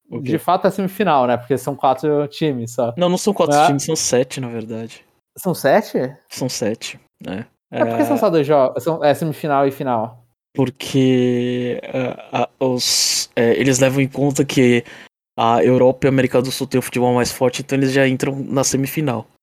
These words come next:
Speaker 2: Ah, entendi, entendi. É, é aquele, você já tem meio que lugar cativo, então.
Speaker 1: Isso. Aí,
Speaker 2: Entendi.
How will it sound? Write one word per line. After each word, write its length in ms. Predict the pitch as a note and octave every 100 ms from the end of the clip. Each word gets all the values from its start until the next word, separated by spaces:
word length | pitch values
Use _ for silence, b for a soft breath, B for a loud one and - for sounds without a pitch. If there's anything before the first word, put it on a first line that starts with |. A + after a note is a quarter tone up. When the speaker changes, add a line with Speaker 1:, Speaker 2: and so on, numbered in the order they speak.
| -
Speaker 2:
Ah, 720 | D#3+ F3+ F#3+ F#3+ F#3+ F#3+ F#3 F3+
entendi, 800 | D3+ E3+ D3+ B2+ B2 A#2+ A#2 A#2
entendi. 460 | B2+ A#2+ B2+ A2 A#2+
É, 320 | B2 C3 C#3
é 140 | C3+
aquele, 440 | C3 B2+ D3 C#3+ C3+
você 120 | D3
já 140 | C3+ C3
tem 160 | C#3+
meio 160 | C3+ C3+
que 80 | D3
lugar 260 | C#3 C3
cativo, 560 | D3+ C#3 - C#3 B2 A2+
então. 300 | A2 A#2+ A2+
Speaker 1:
Isso. 500 | C3+ B2 - - B2 - -
Aí, 380 | B2 B2+ C3+ -
Speaker 2:
Entendi. 160 | -